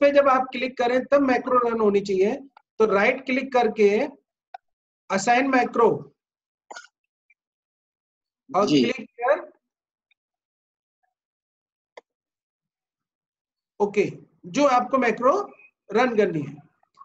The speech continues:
Speaker 1: अभी आप देखेंगे इस पे तो एक पंजे सा नया, नया बन के आएगा।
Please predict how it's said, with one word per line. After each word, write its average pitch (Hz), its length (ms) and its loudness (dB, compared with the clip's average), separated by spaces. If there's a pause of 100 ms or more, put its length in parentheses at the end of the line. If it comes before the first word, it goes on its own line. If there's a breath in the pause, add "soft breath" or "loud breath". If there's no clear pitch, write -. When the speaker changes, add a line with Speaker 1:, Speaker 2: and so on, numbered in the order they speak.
(220)
Speaker 1:
अभी 254 180 0
आप 262 160 2
देखेंगे 262 400 0
इस 269 120 -4
पे 262 300 2
तो - 1000 -12
एक 247 220 -8
पंजे 233 280 0
सा 269 100 -2
नया, 254 180 0
नया 226 300 0
बन 220 200 -2
के 208 80 0
आएगा। 165 260 -2